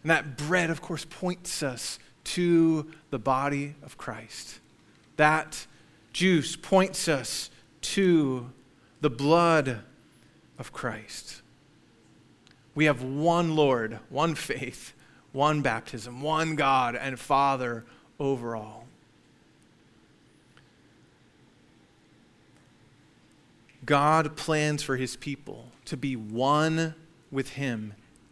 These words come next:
and one another now and forever. How will we pursue that unity? That's kind of first. We belong to him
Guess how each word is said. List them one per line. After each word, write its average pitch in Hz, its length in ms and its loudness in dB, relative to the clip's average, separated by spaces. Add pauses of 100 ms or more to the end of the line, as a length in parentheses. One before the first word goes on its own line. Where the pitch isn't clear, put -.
and 151 380 -2
one 147 160 -2
another 113 520 -8 (380)
now 143 800 -2 (880)
and 113 140 -8
forever. 101 480 -10
How 165 240 4
will 180 260 4
we 175 240 -2
pursue 185 1000 -2
that 147 460 6 (520)
unity? 120 800 -4 (580)
That's 147 240 2
kind 247 240 0
of 190 140 2 (180)
first. - 840 -4
We 156 160 -2
belong 156 720 0
to 139 140 -6
him 113 380 -12